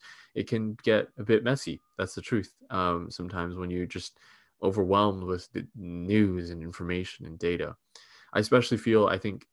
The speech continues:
not, not to say, and I, I think I have conversations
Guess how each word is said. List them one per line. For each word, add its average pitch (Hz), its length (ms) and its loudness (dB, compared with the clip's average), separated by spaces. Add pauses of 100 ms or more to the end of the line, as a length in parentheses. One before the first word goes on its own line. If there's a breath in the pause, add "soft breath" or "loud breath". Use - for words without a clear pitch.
(180)
not, 104 260 0
not 104 140 -2
to 101 80 -10
say, 92 200 2
and 90 80 0
I, 87 100 0
I 92 240 -4
think 95 200 -6
I 90 100 0
have 90 120 -6 (440)
conversations 92 800 -4